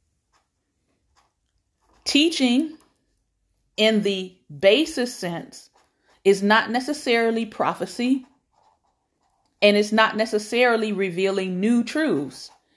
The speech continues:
Now, there are prophetic teachers like myself, and there are revelatory teachers, but the basic gift of teaching is to help make the word of God clear to the believer.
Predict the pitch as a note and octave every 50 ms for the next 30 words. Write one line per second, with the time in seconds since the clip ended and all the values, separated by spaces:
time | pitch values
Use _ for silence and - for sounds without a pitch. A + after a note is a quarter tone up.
0 | _ _ _ _ - D#3+ G#3 G3 G3 F#3+ G#3+ A3 B3+ - - G#3 G#3+ G#3 G#3+ -
1 | A3 G#3 - - F#3 F#3 F#3+ D#3+ - - - G#3+ G3+ F3 - E3+ E3+ G3 A#3 A3+
2 | - - D#3+ D#3+ D#3 C#3+ - E3+ F#3+ A#3+ C4 - C#3+ C#3+ E3 G#3+ B3+ - _ _
3 | _ _ _ _ - - F3+ F#3 F#3 F3 F#3+ G3+ - - A3 A3+ G#3+ F3+ F#3+ A#3
4 | C4 C4+ C4 B3 A3 G#3+ G#3+ - F#3+ E3 F3 D#3+ D#3+ - - F3+ D3+ - - -
5 | B2 F2+ - - - - _ _ _ _ _ _ _ _ - G3 G3+ G3 G#3+ G3+
6 | F#3 E3 D#3 G3+ G#3+ A#3 D4+ E4 - - D4+ - F3 E3+ F3 G3+ G#3 G#3 G#3 -
7 | E3+ F3 - - - F3 F3 - - D#3+ D#3 D#3+ - - F#3+ G#3 - - F3+ F3+
8 | - G#3+ G#3 A#3 - - G3 G#3 G#3+ F#3 - - - - - F#3+ G#3+ F#3 D3+ E3
9 | F3 F3+ G3 G#3 G3+ G3 F#3 F3 E3 E3+ E3 E3 - - - - - C4 B3+ A3+
10 | F#3 D#3 D3+ D3+ D#3+ E3 - _ _ _ _ _ _ _ _ _ _ _ - -
11 | G#3 F3+ F3 E3 D#3+ E3+ E3 - _ _ _ _ _ - - E3+ E3 D3 E3 E3
12 | D#3 D#3+ D#3+ D3 B2+ A#2 G#2 - -